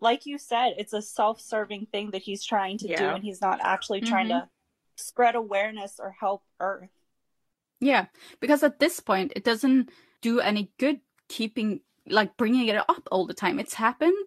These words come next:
Speaker 3: They're, they've moved on. They have no proof. They have just their words for it. So nothing he does will actually help. And he's just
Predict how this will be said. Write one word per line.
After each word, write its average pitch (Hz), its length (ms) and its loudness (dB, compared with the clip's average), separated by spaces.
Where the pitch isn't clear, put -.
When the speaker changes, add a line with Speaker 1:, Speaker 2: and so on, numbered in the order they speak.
Speaker 3:
They're, 202 380 2
they've 185 200 -2
moved 208 260 -2
on. 247 200 6
They 202 120 4
have 190 260 -2
no 185 240 -2
proof. 196 380 -6
They 202 140 -2
have 190 180 -2
just 185 240 -2
their 165 100 -4
words 175 480 -6
for 320 220 0
it. 453 200 -2
So 214 560 2
nothing 226 800 2
he 202 800 -2
does 220 420 2
will 185 540 2
actually 180 680 -2
help. - 520 -2
And 202 420 2
he's 226 320 -4
just - 480 -2